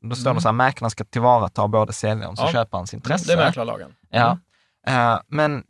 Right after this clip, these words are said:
Speaker 1: där blir det så här, är det i köparens intresse att betala så mycket som möjligt?
Speaker 2: Ja, men i samma lag då,
Speaker 1: Ja.
Speaker 2: så står det ju, så står det också att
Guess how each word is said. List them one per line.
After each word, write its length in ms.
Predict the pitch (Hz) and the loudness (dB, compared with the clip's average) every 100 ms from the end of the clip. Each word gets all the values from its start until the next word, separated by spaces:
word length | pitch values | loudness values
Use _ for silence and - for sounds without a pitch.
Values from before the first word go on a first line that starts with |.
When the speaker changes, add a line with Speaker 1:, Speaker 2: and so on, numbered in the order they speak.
| 135 120 _ | -16 -16 _
Speaker 1:
där 200 | 156 143 | 0 2
blir 240 | 139 160 151 | 2 0 0
det 100 | 139 | 0
så 120 | 143 | 2
här, 160 | 117 101 | 0 0
är 220 | 135 135 | 0 0
det 200 | 127 131 | 0 -2
i 40 | 131 | -2
köparens 520 | - 143 - 104 110 | 0 -2 0 -6 -6
intresse 400 | 123 - 156 120 | -8 -6 -6 -6
att 60 | 117 | -8
betala 380 | - 120 113 | -6 -4 -4
så 100 | 113 113 | -8 -10
mycket 280 | 120 - | -12 -16
som 120 | - 123 | -10 -8
möjligt? 300 | 151 120 - | -6 -8 -2
Speaker 2:
Ja, 200 | 139 185 - | 2 2 2
men 180 | 175 | 2
i 140 | 220 233 | 4 4
samma 240 | 214 143 | 4 2
lag 220 | 131 120 | 2 0
då, 80 | 120 | 0
Speaker 1:
Ja. 160 | 165 170 | 0 0
Speaker 2:
så 140 | 165 | -4
står 240 | - 208 175 | 2 2 4
det 100 | 127 | 0
ju, 400 | 127 117 117 135 | -2 -4 -6 -10
så 120 | 151 | -6
står 240 | 185 185 | 0 2
det 60 | 127 | 2
också 220 | 123 127 | 0 0
att 220 | 123 - | -2 -4